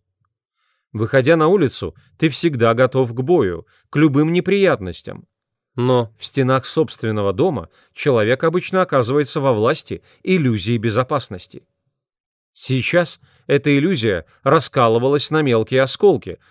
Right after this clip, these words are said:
словно слишком тонкий фарфор, который не выдержал кипятка.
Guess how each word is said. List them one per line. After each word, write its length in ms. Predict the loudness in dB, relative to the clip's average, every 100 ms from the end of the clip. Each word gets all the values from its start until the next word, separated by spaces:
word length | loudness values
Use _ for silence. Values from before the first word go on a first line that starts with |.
| -14
словно 420 | -2 0 2 0
слишком 480 | -2 -4 -2 -2 0
тонкий 360 | 0 0 -4
фарфор, 680 | 0 2 2 2 4 4 2 _ _ _
который 400 | -6 -2 0 2
не 140 | 0
выдержал 500 | 0 -2 -4 -4 -4
кипятка. 580 | -4 -8 -8 -6 -6 -6